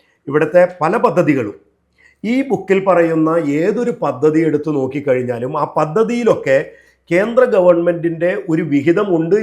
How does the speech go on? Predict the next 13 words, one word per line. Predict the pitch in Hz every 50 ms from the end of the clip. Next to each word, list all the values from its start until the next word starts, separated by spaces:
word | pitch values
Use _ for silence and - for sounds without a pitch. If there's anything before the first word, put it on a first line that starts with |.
| 202 180
എന്നിരിക്കെ | 170 156 139 117 120 110 120 113 98 - - _ _ _ - - _ _ _ _ _ - 202 240
ഈ | 262 277 277 - _ _ _ _ - 143
പദ്ധതികളുടെ | 143 139 139 160 175 170 175 175 180 175 175 180 160 151
വിഹിതം | 143 147 156 160 165 160 160 160 - - - _ _ _ _ - 175 160
ഇന്ന | 180 202 220 214 185
മാതിരി | 170 160 160 156 170 175 165 151
ഉണ്ട് | 151 156 170 180 208 220 226 214
എന്ന് | 196 196 185 - -
പറയാൻ | 147 139 143 147 156 165 170 170 170
കാണിക്കുന്ന | 156 143 143 139 143 - - 151 139 147 143 135
വിമൂഖത, | 135 127 135 143 151 147 127 - 110 104 - - _ _ _ _ _ _ _ _ _ - 143
അത് | 156 196 226 226 190
ഒരു | 170 175